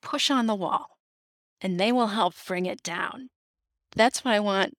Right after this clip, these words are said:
people who are involved in the healthcare industry to know. The people who you want to work with to make it happen are out there, and they're ready to work,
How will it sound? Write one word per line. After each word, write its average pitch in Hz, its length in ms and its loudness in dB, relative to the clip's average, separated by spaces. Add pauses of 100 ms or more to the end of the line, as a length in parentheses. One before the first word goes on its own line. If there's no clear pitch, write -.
people 269 360 0
who 226 100 0
are 214 60 4
involved 208 400 4
in 190 80 -4
the 185 60 -4
healthcare 202 440 -2
industry 190 400 -2
to 180 160 -8
know. 190 440 -2 (440)
The - 60 -16
people 302 340 2
who 254 160 4
you 214 220 -2
want 233 240 2
to 220 100 -2
work 208 260 -2
with 196 140 -4
to 196 100 -6
make 190 220 -2
it 180 60 -4
happen 185 300 0
are 156 100 -2
out 202 260 0
there, 190 240 2
and 196 180 -2
they're 185 80 0
ready 190 300 2
to 196 100 -2
work, 180 380 -2